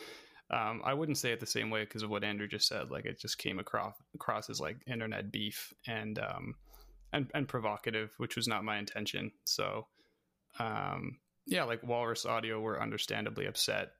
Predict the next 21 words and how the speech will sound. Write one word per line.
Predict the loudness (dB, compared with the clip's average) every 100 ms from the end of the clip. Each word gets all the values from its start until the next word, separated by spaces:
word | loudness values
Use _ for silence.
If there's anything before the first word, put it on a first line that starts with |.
| _ -6
and | -2 -2 -2 -4
felt | 0 0 0
kind | -2 -2
of | -4
betrayed. | -6 -2 0 2 0 0
And, | -2 -6 -12 -20 -20 _ _ -4
like, | -4 0
that | 0 2
was | 2
a | 0
predictable | 2 2 2 0 2 4
outcome. | 2 2 0 2 4
<laughs> | 4 4 4
I | 2
wasn't | 2 2 0
thinking | -2 0 2
about | 2 0
that | 0 0
at | -2 -4
the |
time. | -2 0 2 0 -4